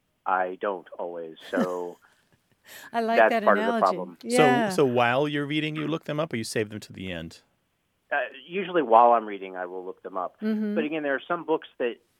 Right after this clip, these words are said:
Speaker 1: that's just not really a conducive method for. Uh, you know, if, like, what I read,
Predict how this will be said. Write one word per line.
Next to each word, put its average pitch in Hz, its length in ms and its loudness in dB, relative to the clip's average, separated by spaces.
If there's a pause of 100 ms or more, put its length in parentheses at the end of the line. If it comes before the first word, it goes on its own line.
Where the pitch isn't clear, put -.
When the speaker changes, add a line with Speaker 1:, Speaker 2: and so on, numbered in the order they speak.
(380)
Speaker 1:
that's 139 200 0
just - 200 -8
not 113 440 0 (680)
really 113 800 -10 (560)
a 104 80 -4
conducive 101 600 -6
method 95 480 2
for. 85 360 -2 (360)
Uh, 95 140 -4 (100)
you 113 120 -10
know, 98 300 4
if, 170 200 -10 (360)
like, 117 320 -2
what 110 80 6
I 107 80 10
read, 107 480 2